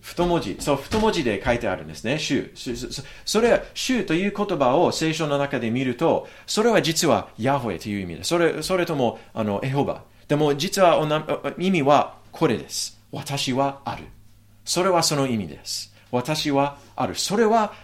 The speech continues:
神の意味です。まあ、名前としては変だと思われるかもしれませんが、先ほど言ったように、これはただの名前だけではないからです。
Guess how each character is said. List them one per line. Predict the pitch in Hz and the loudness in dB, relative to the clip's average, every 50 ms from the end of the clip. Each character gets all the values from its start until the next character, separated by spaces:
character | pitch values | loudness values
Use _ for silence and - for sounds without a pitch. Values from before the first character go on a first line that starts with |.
| - - | -18 -16
神 | - - 147 139 143 139 | -4 -2 0 0 2 2
の | 131 127 117 | 2 2 0
意 | 104 | 0
味 | 92 82 | -2 -6
で | - - - | -8 -12 -14
す。 | - - - - - - - - - - - - - - - - - - - - - | -12 -10 -10 -10 -10 -12 -16 -20 -20 -20 -20 -20 -20 -20 -20 -20 -20 -20 -18 -4 2
ま | 151 139 110 - - | 4 4 4 4 0
あ、 | - - | -6 0
名 | 131 143 151 | 2 4 4
前 | 175 226 302 320 | 6 4 4 2
と | 269 - 214 | 4 2 2
し | 190 - | 2 4
て | - 160 | 6 8
は | 147 139 123 | 8 8 8
変 | - 196 208 226 220 | 6 4 2 4 4
だ | 180 170 170 | 4 2 4
と | - 165 127 | 4 4 4
思 | 131 131 139 143 | 4 4 2 2
わ | 151 165 | 4 2
れ | 180 170 | 4 2
る | 151 127 | 2 2
か | 143 131 | 2 2
も | 120 | 2
し | 117 - 120 | 0 0 -2
れ | 117 | 0
ま | 113 107 101 | 0 0 0
せ | - - 113 | 0 0 -2
ん | 107 | 0
が、 | 104 120 143 135 90 - - - - - - - - - - - - - - - - - - | 0 2 2 2 2 0 -4 -12 -20 -20 -20 -20 -20 -20 -20 -20 -20 -20 -20 -20 -20 -16 -8
先 | - - 180 175 190 190 | -4 -4 -4 -2 0 0
ほ | 185 185 160 | 0 2 4
ど | 151 139 | 2 2
言 | - 147 151 156 | 2 0 -4 -4
っ | |
た | - - 156 135 | -2 0 0 2
よ | 131 127 131 131 131 | 2 2 0 0 0
う | 135 | 0
に、 | 131 165 190 170 123 - - - | 0 0 0 0 0 -2 -6 -12
こ | - - 190 | -4 0 2
れ | 226 | 4
は | 247 - - - | 6 6 4 2
た | - - - | 0 0 0
だ | 233 233 | 0 2
の | 226 226 208 - 117 | 2 2 2 0 0
名 | 139 147 160 | 0 0 2
前 | 175 208 214 208 | 2 2 2 4
だ | 156 175 180 | 2 2 2
け | - 180 | 2 0
で | 143 143 | 2 2
は | 123 120 139 | 2 2 2
な | 139 147 170 | 2 0 -2
い | 180 156 | -2 -4
か | 147 127 | -4 -6
ら | 87 73 | -6 -8
で | 67 64 - - | -10 -14 -14 -12
す。 | - - - - - | -12 -10 -10 -12 -14